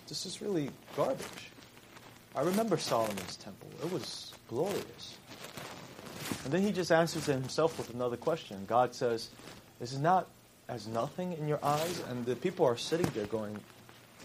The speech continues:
"Well, as a matter of fact, God, yes, this is nothing." This temple is nothing compared to the first one.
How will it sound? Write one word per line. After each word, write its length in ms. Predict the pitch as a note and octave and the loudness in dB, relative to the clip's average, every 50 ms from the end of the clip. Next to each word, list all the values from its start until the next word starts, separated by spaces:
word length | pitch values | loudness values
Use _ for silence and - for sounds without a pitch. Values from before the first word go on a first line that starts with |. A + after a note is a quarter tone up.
| - - - - - - - - - - - | -10 -10 -10 -12 -14 -16 -16 -14 -8 -4 0
"Well, 300 | A2 A#2+ C#3 E3 F3+ - - - - - - - - - - - - - - | 2 4 4 4 4 0 -4 -12 -16 -16 -16 -16 -16 -16 -14 -16 -16 -14 -12
as 120 | - - - | -12 -8 -4
a 40 | A#2+ | 0
matter 160 | A#2+ B2+ C3 | 2 2 2
of 80 | B2+ | 2
fact, 260 | - - C#3+ C#3 C3+ - | 0 0 0 0 2 2
God, 200 | B2+ C3+ C#3+ C3+ A#2 | 0 0 0 0 -2
yes, 400 | B2 C#3 C3 F#2+ - - - - - - | -2 -2 -2 -2 -4 -6 -8 -10 -10 -8
this 160 | - - - | -8 -6 -6
is 160 | A#2+ A2 - - | -6 -6 -2 -2
nothing." 300 | A#2+ B2 - - - - - - - - - - - - - - - - - - - - - - - - - - - - - - - - - - - - - - - - - - - - | -2 -2 -2 -6 -12 -10 -8 -8 -8 -8 -10 -12 -18 -18 -18 -18 -18 -18 -18 -18 -18 -18 -18 -16 -12 -12 -12 -12 -12 -14 -14 -14 -14 -16 -16 -18 -20 -20 -20 -20 -20 -20 -20 -20 -14 -12
This 100 | - - | -8 -2
temple 320 | - C#3+ C#3+ C#3+ C#3+ B2+ | 0 0 2 2 2 2
is 140 | A2+ G2+ A2 | 2 2 2
nothing 320 | A#2+ B2+ C#3 C#3 - C#3+ | 4 4 4 4 2 -4
compared 380 | C3 - A#2 - - A#2+ A2+ - | -6 -6 -8 -6 -2 -2 -2 -2
to 60 | A2+ | -4
the 80 | A2 G2 | -8 -8
first 340 | - - A2 G#2+ - - | -6 -6 -6 -6 -6 -8
one. 180 | - - - | -12 -12 -12